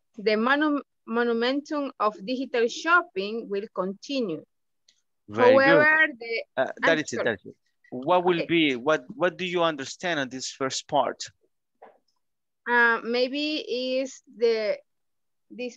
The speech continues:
Speaker 1: part is reference to when we, we, we was in the, um, restriction for covid nineteen.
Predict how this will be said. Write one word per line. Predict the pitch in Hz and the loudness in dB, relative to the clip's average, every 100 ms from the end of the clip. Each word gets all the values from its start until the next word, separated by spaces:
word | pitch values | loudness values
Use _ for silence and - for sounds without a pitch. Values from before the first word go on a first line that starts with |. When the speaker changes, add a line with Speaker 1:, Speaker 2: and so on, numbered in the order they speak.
| - | -4
Speaker 1:
part | 262 269 277 - 247 | -2 0 -4 -8 -12
is | 254 240 | -10 -2
reference | 254 262 269 277 294 - | -2 0 -2 -2 -6 -6
to | 262 240 220 202 190 185 185 - _ _ | -2 0 0 0 0 -2 -6 -10 _ _
when | 214 226 220 214 196 | -6 -4 -4 -8 -12
we, | 240 262 262 269 269 269 269 - _ _ _ _ _ _ _ _ _ _ | -8 -4 -2 0 -2 -2 -6 -12 _ _ _ _ _ _ _ _ _ _
we, | 208 226 190 - | -14 -12 -12 -14
we | 196 240 | -4 2
was | 202 240 - - - - | 4 4 2 -12 -18 -12
in | - 233 226 208 | 0 2 2 4
the, | 208 208 202 196 190 190 185 180 175 160 | 4 6 4 4 6 6 8 6 6 2
um, | 160 147 - - - - - - - - - 220 208 | -4 -10 -14 -20 -20 -18 -20 -20 -20 -20 -14 -10 -2
restriction | 240 - 269 294 320 320 | -2 0 0 0 2 4
for | 262 240 143 - - - | 6 6 2 -4 -10 0
covid | 240 233 254 | 2 2 0
nineteen. | 269 262 240 262 247 294 | 0 0 -2 -4 -4 -2